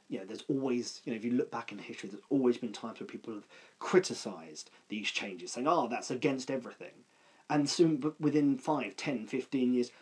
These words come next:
actually that becomes a tradition in of itself. You know, to finish this podcast, what I need, what I want to say is,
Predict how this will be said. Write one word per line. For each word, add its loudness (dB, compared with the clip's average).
actually 2
that 2
becomes 2
a 0
tradition 0
in 4
of 2
itself. -6
You -8
know, -8
to -8
finish -4
this -8
podcast, -14
what -2
I -4
need, -2
what -6
I -4
want -4
to -10
say -12
is, -12